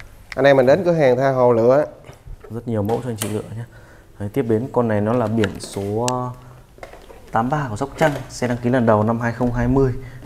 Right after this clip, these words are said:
Speaker 2: Đó, màu đen bóng tem đỏ ha. Ba nghìn cây, đi được có ba nghìn ki-lô-mét thôi anh chị.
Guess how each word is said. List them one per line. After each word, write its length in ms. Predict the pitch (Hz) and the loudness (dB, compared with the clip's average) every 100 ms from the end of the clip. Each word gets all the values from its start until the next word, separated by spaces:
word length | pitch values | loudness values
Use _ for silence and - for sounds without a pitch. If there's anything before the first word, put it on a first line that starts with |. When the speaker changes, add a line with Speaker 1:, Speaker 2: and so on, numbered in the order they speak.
| - | -8
Speaker 2:
Đó, 160 | 98 110 | -4 2
màu 220 | 117 101 | 2 4
đen 240 | 113 110 | 2 4
bóng 180 | 107 123 | 2 0
tem 220 | 123 120 | -6 -2
đỏ 140 | 113 107 | -2 -2
ha. 100 | 120 - - - - - - - - - - - 113 | -6 -4 -2 -2 2 4 6 8 10 10 10 10 10
Ba 160 | 127 131 | 8 8
nghìn 140 | 123 - | 8 8
cây, 140 | 131 - 98 - - | 8 8 8 8 8
đi 60 | - | 8
được 60 | - | 8
có 60 | - | 6
ba 160 | 139 139 | 4 4
nghìn 180 | 123 104 | 0 -2
ki-lô-mét 380 | 120 120 143 131 | -4 -2 -4 -6
thôi 100 | 113 | -8
anh 60 | |
chị. 140 | 120 | -8